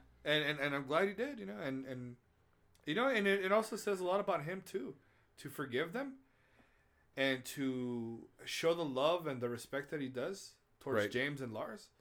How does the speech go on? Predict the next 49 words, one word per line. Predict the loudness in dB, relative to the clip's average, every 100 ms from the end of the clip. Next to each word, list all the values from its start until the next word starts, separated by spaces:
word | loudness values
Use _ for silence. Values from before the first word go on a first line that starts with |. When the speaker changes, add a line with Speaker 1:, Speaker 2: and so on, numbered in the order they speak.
| _ _ _ _ _
Speaker 1:
I | -2
know | 0
he | 2
does | 0 -2
not, | 0 0 -2
he | -6
doesn't | -6 -4 -2
really | -2 0
like, | -2 -4 -6
um, | -10 -8 -12 -16 -20 -20 _ _ _ -20
um, | -20 -20 -20 -20 -20 _ _ _ _ _ _
Mister | -14 -10
Wawa, | -6 -2 -2 -2
what's | -6 -10
his | -12
name? | -12
Um, | -14 -16 -20 -6
Speaker 2:
Kirk. | 0 0 0 -20 _ -6
Speaker 1:
He |
doesn't | -4 -2
really | 0
like | 0 -2
Kirk. | -6 -10 -12 _ _ -20 -14 -8
Speaker 2:
He | 0
took | 2
his | 0
spot. | 2 2 4 0 -4 -16
Speaker 1:
Yeah. | -16 -16 -20 _
Speaker 2:
You | 0
think | 2 2 6
Speaker 1:
I | 8
wouldn't | 8 6
Speaker 2:
you | 2
Speaker 1:
like | -2
him | -2
either, | -2 -4 -10 -12
'cause | -10 -8
he | -8
fucking | -6 -6 -6
plays, | -8 -8 -10 -8
he's, | -8 -6
he's | -4 -2
a |
very | 0 2 4 4
weak | 0 -8 -10
guitarist, | -18 -14 -14 -16 -20
I | -20
would |
say. | -20